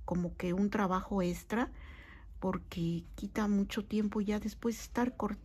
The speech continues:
corte y corte y estar perdiendo y perdiendo hebras. Yo prefiero de una vez, si-, cada vez que yo termino un granny, de una vez unir, perdón,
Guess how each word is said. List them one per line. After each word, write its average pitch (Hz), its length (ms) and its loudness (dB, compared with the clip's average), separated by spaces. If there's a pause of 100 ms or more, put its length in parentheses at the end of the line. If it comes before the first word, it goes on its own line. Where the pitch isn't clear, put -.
(140)
corte 233 340 2
y 220 40 -4
corte 240 600 0
y 185 260 -2
estar 208 360 -2
perdiendo 208 520 2
y 226 40 -2
perdiendo 185 640 0
hebras. 175 380 0 (760)
Yo 185 240 0
prefiero 226 640 4 (480)
de 190 180 2
una 185 240 2
vez, 240 480 2 (680)
si-, - 180 -14 (320)
cada 247 280 10
vez 220 220 6
que 196 180 2
yo 196 160 4
termino 190 440 4
un 190 140 4
granny, 240 500 6 (680)
de 226 180 4
una 208 200 6
vez 180 320 -2 (120)
unir, 226 580 8 (840)
perdón, 202 320 4